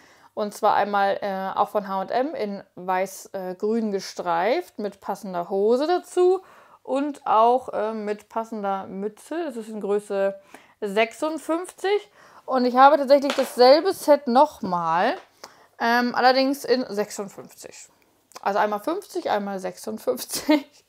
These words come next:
Ähm, ja, weil ich's einfach so süß finde. Dann habe ich auch noch ein bisschen was an Steifsachen. Zum Beispiel hier diese Hose habe ich auch bei Vinted. Die war mit in so einem Paket drinne.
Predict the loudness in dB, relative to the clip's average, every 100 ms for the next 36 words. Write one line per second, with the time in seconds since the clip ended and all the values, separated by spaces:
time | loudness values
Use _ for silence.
0 | -20 -18 -18 -20 -14 -4 -2 -2 -2 -6
1 | 0 2 4 2 0 -2 -2 -2 -2 -4
2 | -4 -6 -6 -6 -4 -2 -2 2 0 2
3 | 0 2 0 0 -2 -4 -6 -4 -6 -8
4 | -10 2 4 4 2 2 2 0 -4 -6
5 | -2 2 0 -2 -4 -2 -2 -6 -4 -2
6 | -2 -4 -10 -4 -4 -2 0 0 2 4
7 | 4 4 0 _ _ -4 -4 -2 0 0
8 | 2 0 2 -2 -2 -6 -4 0 0 -2
9 | -6 -6 -8 -8 -10 -8 -6 -4 -4 -4
10 | -2 0 0 0 -2